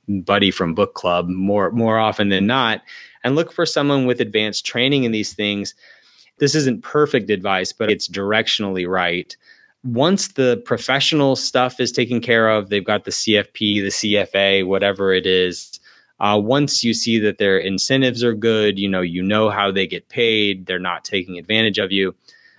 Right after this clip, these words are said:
I think it's important that you have a connection with someone. You know, when I was doing clinical work, one of the things we knew from the clinical outcomes literature, we looked at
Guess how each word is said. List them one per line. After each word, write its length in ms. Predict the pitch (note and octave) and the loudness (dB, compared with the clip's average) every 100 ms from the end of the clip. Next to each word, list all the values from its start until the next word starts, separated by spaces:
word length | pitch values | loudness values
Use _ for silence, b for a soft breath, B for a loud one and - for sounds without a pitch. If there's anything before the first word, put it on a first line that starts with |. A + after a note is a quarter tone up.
| - | -4
I 100 | C3 | -2
think 160 | F3+ | 0
it's 120 | G#3+ G#3+ | 0 0
important 420 | F#3+ F3 F3 D3+ | -2 -2 -2 0
that 140 | B2+ | 0
you 100 | C3 | 0
have 180 | C3+ B2+ | 0 -2
a 60 | - | -2
connection 680 | B2 A2 A#2+ - D#3+ A#2 | -2 0 -2 -2 -2 -2
with 120 | F#2+ | -4
someone. 380 | - E2+ - - _ _ _ _ _ _ _ | -8 -12 -14 -20 _ _ _ _ _ _ _
You 120 | A2+ A#2 | -2 0
know, 140 | A2 | 0
when 160 | A2+ A2+ | 0 0
I 180 | B2 | 0
was 320 | C3+ C3 A#2 - | 2 0 0 -2
doing 560 | A#2 A2+ A2 G#2 G2+ - - | -2 2 0 -2 -6 -12 -2
clinical 440 | D3+ D#3 B2+ G#2 | 2 2 2 2
work, 380 | F2 D#2+ - - _ _ | 0 -4 -12 -20 _ _
one 280 | G#2 A2+ A#2+ | -2 0 0
of 120 | G#2 | -2
the 200 | A2 G#2+ | -4 -6
things 280 | G#2+ A#2+ G#2+ | 0 0 2
we 120 | G#2+ | 0
knew 400 | G#2 A2+ C#3+ B2+ | 0 2 2 2
from 160 | B2+ A2 | 0 -4
the 80 | G#2+ | -4
clinical 440 | - B2+ A#2+ G#2+ | 0 0 2 0
outcomes 600 | - A#2 C#3 - A2+ G#2 | 2 2 2 0 0 0
literature, 560 | G#2 G2 F#2+ - F#2 F#2 | 2 2 2 2 2 2
we 140 | A#2 | 2
looked 280 | B2 B2 - | 2 0 0
at 200 | G2+ | 0